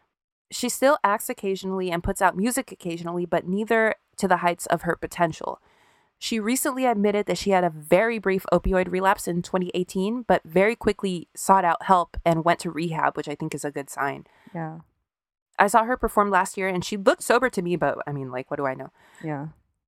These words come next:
Speaker 1: She's been a major philanthropist and advocate for the L G B T community since the early nineties. With Kurt, they were both, like, strong advocates for the L G B T community.
Speaker 2: Yeah, he,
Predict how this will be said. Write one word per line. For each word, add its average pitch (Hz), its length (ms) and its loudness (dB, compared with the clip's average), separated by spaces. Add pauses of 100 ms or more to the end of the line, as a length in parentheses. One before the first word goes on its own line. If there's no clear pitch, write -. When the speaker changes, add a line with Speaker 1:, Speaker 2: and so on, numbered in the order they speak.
(920)
Speaker 1:
She's 214 280 -4
been 240 200 4
a 262 60 2
major 220 380 2
philanthropist 208 640 0
and 175 100 0
advocate 170 400 2
for 196 120 2
the 170 120 2
L 175 120 6
G 185 100 -2
B 190 120 -6
T 190 160 -4
community 165 480 0
since 170 220 -4
the - 160 -6
early 170 200 4
nineties. 160 360 0
With 233 240 4
Kurt, 202 340 2 (180)
they 175 120 2
were 175 100 2
both, 175 320 2
like, 151 320 0 (140)
strong 160 380 2
advocates 160 380 0
for 160 120 -4
the 147 120 -2
L 147 120 2
G - 120 -20
B 139 120 -20
T - 180 -18
community. 143 500 -8
Speaker 2:
Yeah, 214 300 2
he, 220 220 0